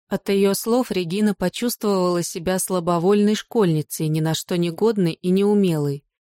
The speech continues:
но потом вспомнила странную сладость от того, как причинила другому страдание, содрогнулась и спросила, больше обращаясь к самой себе, чем к ведьме.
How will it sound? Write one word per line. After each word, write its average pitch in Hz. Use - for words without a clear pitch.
но 202
потом 208
вспомнила 202
странную 180
сладость 208
от 165
того, 180
как -
причинила 190
другому 185
страдание, 170
содрогнулась 185
и 190
спросила, 185
больше 196
обращаясь 180
к -
самой 196
себе, 196
чем 160
к -
ведьме. 151